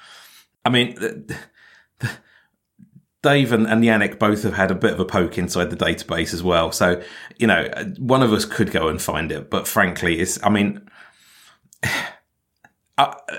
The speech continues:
for the show notes that, that there will be, I will, I will find that show. So anyway, so the first few shows go out,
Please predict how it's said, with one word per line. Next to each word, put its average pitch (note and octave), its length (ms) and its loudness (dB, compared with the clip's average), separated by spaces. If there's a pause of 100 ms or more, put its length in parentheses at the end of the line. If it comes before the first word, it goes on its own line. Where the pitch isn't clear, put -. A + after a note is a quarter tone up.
(120)
for D#3 180 2
the D3 60 4
show D3 220 4
notes F#2+ 400 0
that, - 260 -6
that G#2+ 220 2
there G#2+ 120 6
will F#2+ 200 4
be, F2 300 0
I F#2 160 2
will, F#2 300 2
I F#2+ 80 4
will F#2 160 2
find F2 360 0
that E2+ 200 -6
show. D#2+ 300 -8 (2250)
So C#3+ 120 2
anyway, G#2 200 4
so B2 200 4
the F2 60 -4
first D#3+ 340 2
few A#2+ 100 2
shows F#2+ 280 2
go E2+ 160 0
out, E2+ 260 0